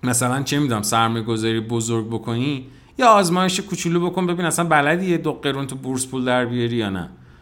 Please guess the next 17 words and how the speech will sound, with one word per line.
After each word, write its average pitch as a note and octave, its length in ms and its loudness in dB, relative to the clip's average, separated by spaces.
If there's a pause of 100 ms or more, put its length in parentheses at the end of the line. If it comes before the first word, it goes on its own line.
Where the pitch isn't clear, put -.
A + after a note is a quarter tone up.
(140)
یا C#3 80 0
قبل E3 260 4
از E3+ 140 2
اینکه F3+ 200 0
کامل D3 440 0
شغلتو D3+ 460 -4
تغییر A#2+ 440 -2
بدی، C3 440 -4
اول C3 260 0
یه E3+ 60 -2
مهارت B2+ 560 0
جدید C#3 460 -4
کنار B2+ 260 -4
کار C3+ 260 -4
فعلیت A#2+ 360 -6
امتحان A#2 380 -6
بکن، C3+ 360 -10